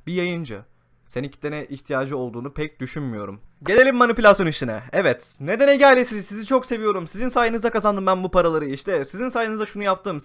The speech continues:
Ben para için yapmıyorum YouTube'u vesaire vesaire. Peki para için yapmıyorsun.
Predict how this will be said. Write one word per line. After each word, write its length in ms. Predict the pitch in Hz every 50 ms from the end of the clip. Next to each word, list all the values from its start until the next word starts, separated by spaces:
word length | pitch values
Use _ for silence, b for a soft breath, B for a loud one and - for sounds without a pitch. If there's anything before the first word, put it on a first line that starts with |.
| - -
Ben 160 | 220 240 226
para 160 | 247 240 240
için 160 | 233 233 233
yapmıyorum 420 | 226 233 233 226 208 214 220 214 208
YouTube'u 380 | 202 196 214 196 190 175 151
vesaire 420 | 160 190 185 - 208 196 196 190 175
vesaire. 520 | 170 170 - 180 160 139 123 120 110 113 - - - _ _ _ _ _ -
Peki 280 | 233 226 - - 107 104
para 220 | - 143 147 147
için 180 | 143 - 143 131
yapmıyorsun. 480 | 123 113 - 104 104 - - - 156